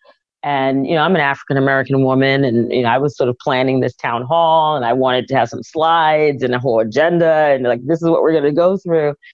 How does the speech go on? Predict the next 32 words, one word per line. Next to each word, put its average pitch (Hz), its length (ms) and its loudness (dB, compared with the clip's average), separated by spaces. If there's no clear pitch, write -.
And 170 100 2
he 185 60 0
said, 180 140 0
"No, 180 200 2
we're 160 140 0
gonna 165 220 0
tell 135 220 0
stories." 135 760 0
And 139 340 -2
I, 143 360 0
you 175 120 -2
know, 160 240 2
I 156 160 0
was, 202 260 -4
I 143 100 0
went 190 220 -2
for 185 80 -4
the, 175 180 -2
you 156 80 2
know, 156 160 0
he's 147 320 0
the 175 60 -10
facilitator, 180 680 0
he's 151 140 -2
the 151 140 2
expert, 147 400 -2
and 139 140 0
we're 147 100 0
gonna 151 180 0
go 143 180 0
with 165 220 -2
that. 127 300 -10